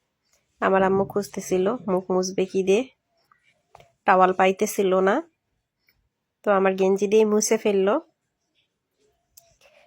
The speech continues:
আমরা আজকে বাজারে গিয়ে কি কি করব সব ব্লগ ভিডিও আপনি-, আমরা বাজারে রওনা দিব একটু পরে। আম্মু ফ্রেশ হইতেছে,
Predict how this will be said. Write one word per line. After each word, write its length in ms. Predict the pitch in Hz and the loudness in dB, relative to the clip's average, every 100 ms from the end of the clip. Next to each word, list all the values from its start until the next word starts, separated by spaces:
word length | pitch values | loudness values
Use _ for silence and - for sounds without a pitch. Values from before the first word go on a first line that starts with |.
| - | -4
আমরা 220 | 220 214 | 0 4
আজকে 240 | 240 - 254 | 2 4 2
বাজারে 400 | 226 214 226 220 | 4 4 6 4
গিয়ে 220 | 214 220 220 | 4 2 2
কি 200 | - 233 | 0 -6
কি 180 | 240 233 | -4 -2
করব 340 | - 208 202 208 | 4 4 6 2
সব 400 | - 208 190 190 196 | 2 4 6 6 4
ব্লগ 260 | - 196 190 196 | 0 2 2 0
ভিডিও 340 | 233 190 190 185 | -2 -2 0 2
আপনি-, 420 | 185 - 185 185 _ _ _ _ _ _ _ _ _ _ _ _ _ - | 0 0 -4 -4 _ _ _ _ _ _ _ _ _ _ _ _ _ -8
আমরা 240 | 196 190 | -2 0
বাজারে 440 | 190 196 190 196 196 | 2 4 4 2 4
রওনা 320 | 196 185 190 | 4 4 2
দিব 200 | 185 190 196 | 2 2 4
একটু 360 | 190 185 _ 196 | 2 0 _ -6
পরে। 300 | 196 180 202 277 - - - | 0 0 0 -4 -14 -16 -4
আম্মু 280 | 180 180 185 | -2 0 -2
ফ্রেশ 340 | - 208 202 - | 0 2 2 2
হইতেছে, 540 | 220 196 - 196 - | 2 0 0 -6 -4